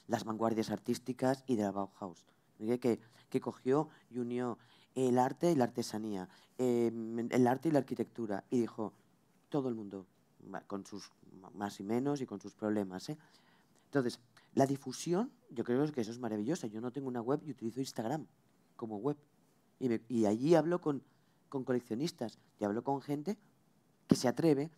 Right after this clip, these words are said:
Es mucho más fácil que entrar en una galería y decir, "Hola, ¿tú eres el artista?". No, pues, mm, vale. También hay una cantidad de porquería que tengo que,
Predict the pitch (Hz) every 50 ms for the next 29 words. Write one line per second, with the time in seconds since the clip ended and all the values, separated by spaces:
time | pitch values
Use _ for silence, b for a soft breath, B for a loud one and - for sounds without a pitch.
0 | _ _ - 117 120 127 123 - 131 127 127 - - 151 147 - 175 - - 131
1 | 117 107 - 110 110 117 117 117 117 123 123 127 127 139 139 147 190 190 B B
2 | B B B 123 131 123 - 127 117 - b b b b b b b 165 190 160
3 | 131 139 151 185 208 214 170 139 139 - 139 139 - - - 127 120 107 117 120
4 | - 110 - _ _ - 110 110 101 - - 101 110 110 101 - - _ _ _
5 | _ _ _ _ - 104 92 90 95 101 110 110 107 104 113 107 - 104 104 107
6 | 107 107 107 107 104 - 104 - 117 107 110 113 123 151 147 131 117 110 110 101
7 | - 107 104